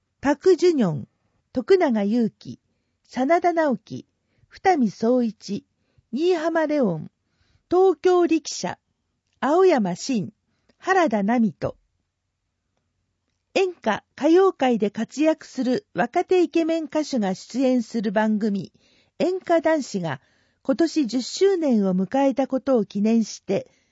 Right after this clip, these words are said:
特別ライブを開催。豪華九組の人気歌手が集結し、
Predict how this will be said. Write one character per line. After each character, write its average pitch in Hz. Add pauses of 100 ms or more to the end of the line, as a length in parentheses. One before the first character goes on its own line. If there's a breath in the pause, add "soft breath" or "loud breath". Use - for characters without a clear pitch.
(360)
特 269
別 381
ラ 370
イ 339
ブ 208
を 156
開 214
催。 175 (1080)
豪 359
華 247
九 359
組 226
の 202
人 302
気 320
歌 311
手 277
が 202
集 247
結 -
し、 -